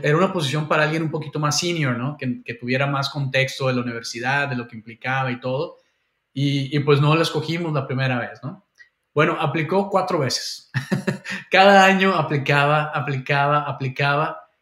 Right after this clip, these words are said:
Y ya a la cuarta ocasión, que ya había ganado también más experiencia ella y todo, pues sí, ahora sí la escogimos.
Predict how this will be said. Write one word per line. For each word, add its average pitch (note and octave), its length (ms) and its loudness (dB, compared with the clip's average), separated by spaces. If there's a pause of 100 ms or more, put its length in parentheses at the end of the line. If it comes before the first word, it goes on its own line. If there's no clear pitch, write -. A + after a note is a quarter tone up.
(160)
Y D3+ 140 2
ya E3+ 320 8
a D3+ 200 0
la D3 200 2
cuarta D#3 380 4
ocasión, F3 760 0
que B2+ 120 -2
ya C3 100 2
había C3+ 160 4
ganado C#3+ 320 4
también C#3 240 0
más C#3 140 -2
experiencia D3 560 0
ella D3+ 180 2
y D#3 80 0
todo, D#3 380 -2 (340)
pues C3 160 2
sí, G3 240 0
ahora C3 240 0
sí C#3+ 100 0
la D3 100 4
escogimos. F3 600 0